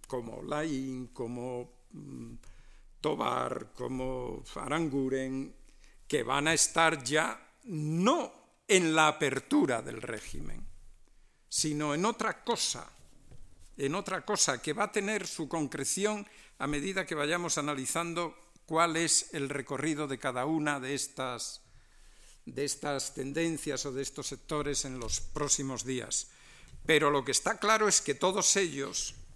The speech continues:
dejan de pensar que el horizonte de su trabajo se sitúa en una reforma interna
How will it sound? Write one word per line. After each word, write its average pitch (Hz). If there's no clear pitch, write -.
dejan 175
de 170
pensar 170
que 156
el 156
horizonte 160
de 127
su -
trabajo 160
se -
sitúa 175
en 139
una 156
reforma 147
interna 131